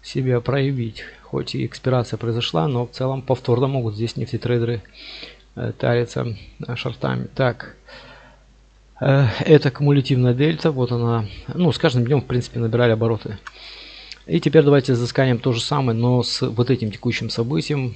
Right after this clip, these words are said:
на рост. Тоже мы, э, воспользуемся кастомизированным профилем. Значит, обороты у нас за эту недельку, ядро так и сформировали, четверг, пятница. Часть среды в, э, вот таким интересным способом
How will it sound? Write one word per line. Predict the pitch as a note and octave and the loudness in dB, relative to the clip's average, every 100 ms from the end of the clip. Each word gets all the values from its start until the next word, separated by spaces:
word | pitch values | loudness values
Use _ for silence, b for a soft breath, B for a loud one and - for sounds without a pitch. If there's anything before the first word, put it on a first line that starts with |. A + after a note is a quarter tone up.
| - - | -12 -8
на | A#2 A#2 | -2 0
рост. | A#2+ A#2 - - _ B B B B B B - | 0 -2 -8 -20 _ B B B B B B -4
Тоже | C3 A2+ | -2 -2
мы, | A2 A2 G#2+ G2+ - | -2 0 -2 -4 -8
э, | D3 A2+ A2+ A2+ A#2 A#2 | -4 -2 -2 0 -2 -2
воспользуемся | A#2 A#2+ - B2 A#2 A2+ - | -2 -4 0 -2 -2 -6 -6
кастомизированным | A2+ A2 C3 A#2+ A2+ A2 A2 G#2+ | -10 -6 -2 0 0 -2 -2 -2
профилем. | D3+ D3+ E3 D3+ C3+ B B B B _ _ _ - B B B B | -2 0 0 -2 -2 B B B B _ _ _ -20 B B B B
Значит, | - C3 - | -4 -2 2
обороты | B2+ C3+ C#3+ C3 B2+ | 4 6 4 4 2
у | B2 | 2
нас | A#2+ A#2 - | 0 -2 -6
за | G#2+ B2 | -2 2
эту | A#2 B2 | 2 2
недельку, | B2 A#2+ A#2 G#2 A2 A2 F#2+ | 0 2 0 0 -2 -2 0
ядро | B2 B2+ B2+ A#2 G2 | 0 2 4 4 0
так | - A2 - | -6 -6 -2
и | A2+ | -2
сформировали, | G#2+ - A#2 B2 C#3 - E2 | 0 -2 0 0 2 2 0
четверг, | - D2+ - | 0 -2 0
пятница. | C#2 C2 B1+ A#1+ A1+ - B B B B B - | 0 0 -2 -2 -4 -8 B B B B B 0
Часть | C#3 A#2+ - | 4 4 2
среды | - C3 C3 B2+ C3 B2 G#2 | -4 0 0 2 4 4 2
в, | G#2+ - | -2 -10
э, | A#2+ A2 G#2+ | -6 -4 -4
вот | A2+ A2 | -2 -2
таким | - - B2 A2 G2 | -2 -2 -2 -2 -4
интересным | - A#2 A2+ G2+ A#2 | -4 2 2 2 -6
способом | - B2 - G#2+ G#2 G2+ | -4 -4 -4 -4 -4 -6